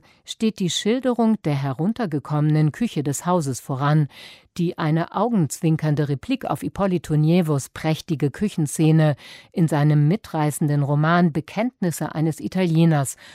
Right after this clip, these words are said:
von achtzehnhundertsiebenundsechzig ist. Die beinahe genau hundert Jahre zuvor erschienene Bildungsgeschichte eines jungen Mannes über die Wirren der nationalen Einigung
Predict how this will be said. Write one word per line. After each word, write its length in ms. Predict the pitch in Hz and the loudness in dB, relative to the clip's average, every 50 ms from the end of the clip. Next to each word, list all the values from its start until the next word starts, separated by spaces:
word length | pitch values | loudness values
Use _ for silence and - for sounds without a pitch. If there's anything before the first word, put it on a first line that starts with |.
| - - _ | -20 -20 _
von 180 | - 202 202 - - | -4 -4 -4 -2 -4
achtzehnhundertsiebenundsechzig 1600 | 160 143 - - - 151 135 131 127 139 139 156 160 - - 143 131 135 147 175 190 175 - 135 127 - - - 151 - - - | -4 -4 -6 -6 -4 -2 -2 0 0 0 -2 -2 -4 -4 -4 -2 0 0 2 2 2 0 0 -4 -4 -6 -10 -12 -12 -12 -10 -10
ist. 340 | 139 139 - - - - - _ _ _ _ _ _ _ - - - - - - - _ _ | -10 -10 -10 -14 -16 -20 -20 _ _ _ _ _ _ _ -20 -20 -20 -20 -20 -20 -20 _ _
Die 120 | - 190 175 | 0 0 2
beinahe 340 | 147 165 165 165 165 151 | 2 2 2 2 2 2
genau 460 | 147 165 147 143 147 185 240 233 190 131 | 0 -2 -2 0 0 2 2 0 0 2
hundert 340 | 165 202 202 180 147 - | 2 2 2 0 -2 -2
Jahre 280 | - 151 147 147 147 135 | -2 -2 -2 -2 -2 -4
zuvor 440 | - - 135 117 - - 262 247 190 | -6 -8 -10 -10 -6 -2 0 0 0
erschienene 640 | - - - 131 - - 185 170 165 151 151 147 143 | 0 -2 -4 -6 -4 -2 0 2 2 4 4 2 2
Bildungsgeschichte 1040 | 135 - 185 190 220 220 170 139 127 - - - - 117 - - 123 - - - - | 2 0 0 0 2 0 0 -4 -4 -6 -8 -8 -10 -8 -6 -8 -10 -8 -8 -10 -6
eines 280 | - 151 139 139 - - | -4 -2 -2 -2 -2 0
jungen 280 | 196 185 175 170 165 | 0 2 4 4 4
Mannes 440 | 165 165 185 196 190 185 170 - - - - - - - - _ _ | 4 4 4 4 4 4 2 0 -4 -12 -20 -20 -20 -20 -20 _ _
über 240 | - 214 165 170 143 | -4 0 0 0 0
die 220 | 131 135 120 107 | 0 -2 -4 -2
Wirren 360 | 123 147 170 - 185 160 143 | -2 -2 0 2 2 0 0
der 140 | 131 139 131 | 0 0 -2
nationalen 640 | 135 147 156 - - 175 160 147 143 147 151 151 165 | 0 -2 -2 -2 -4 -2 -2 0 0 0 0 0 -2
Einigung 680 | - - 185 180 196 208 208 196 165 190 175 175 175 | -2 -2 -2 0 2 2 2 2 2 2 4 4 2